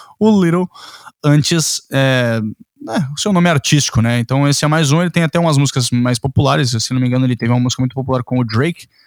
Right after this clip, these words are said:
ano passado. Não é o estilo de música que eu, com-, que eu gosto de escutar, mas é sempre bom dar uma recomendada em diferentes gêneros, né? Porque nós somos pessoas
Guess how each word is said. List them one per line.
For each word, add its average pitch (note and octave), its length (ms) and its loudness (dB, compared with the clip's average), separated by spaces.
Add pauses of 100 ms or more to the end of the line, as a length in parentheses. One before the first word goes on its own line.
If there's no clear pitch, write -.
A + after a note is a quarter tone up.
(240)
ano B2+ 160 0
passado. C#3 680 0 (580)
Não F3+ 160 4
é D3 40 4
o C#3+ 40 2
estilo C#3 240 2
de C3+ 120 2
música C3+ 240 0
que C3 80 0
eu, C3+ 40 0
com-, D3 240 2
que B2+ 80 -2
eu A#2+ 480 0
gosto C#3 280 0
de D#3+ 60 -4
escutar, F3+ 360 0
mas G3+ 380 -2
é F3 80 -2
sempre D#3+ 260 0
bom C#3 320 2
dar C3 60 4
uma C3 120 2
recomendada B2 520 2
em A#2+ 80 2
diferentes A2+ 440 -2
gêneros, A#2 360 0
né? C3 200 -2
Porque C3 400 -6 (440)
nós D#3+ 160 2
somos C3+ 540 -2 (420)
pessoas B2 840 0